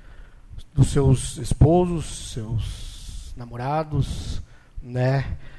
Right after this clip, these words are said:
Ah, denuncie, não se sinta, se denuncie, não, não deixe isso acontecer.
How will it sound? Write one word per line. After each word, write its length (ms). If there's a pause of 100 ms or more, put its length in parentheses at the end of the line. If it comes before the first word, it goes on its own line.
(320)
Ah, 340
denuncie, 680
não 680 (520)
se 120
sinta, 320
se 440
denuncie, 520
não, 140
não 420
deixe 380
isso 140
acontecer. 680